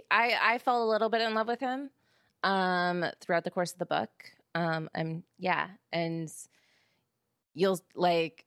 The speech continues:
Bridget, the heroine in the sec-, in Not That Kind of Guy, um, is good friends with her, uh, with the heroine in the fir-,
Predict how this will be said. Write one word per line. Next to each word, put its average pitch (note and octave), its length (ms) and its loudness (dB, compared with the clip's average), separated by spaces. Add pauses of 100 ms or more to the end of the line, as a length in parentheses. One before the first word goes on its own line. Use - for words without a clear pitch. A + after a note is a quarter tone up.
(100)
Bridget, F3+ 400 2
the E3+ 80 -4
heroine E3 380 0
in D#3+ 100 2
the D#3 80 0
sec-, D3 320 -2
in D#3 300 2
Not D3+ 160 0
That D#3 100 0
Kind D3+ 160 0
of C#3 80 -4
Guy, C3+ 640 2 (140)
um, D3 580 0
is D3 460 -4 (480)
good E3+ 180 2
friends D#3 340 0
with D3 140 0
her, C#3+ 440 0 (100)
uh, C3+ 420 2 (880)
with F3+ 160 -2
the F#3+ 80 2
heroine E3+ 400 2
in D#3+ 100 2
the D#3 100 -2
fir-, D3+ 200 -4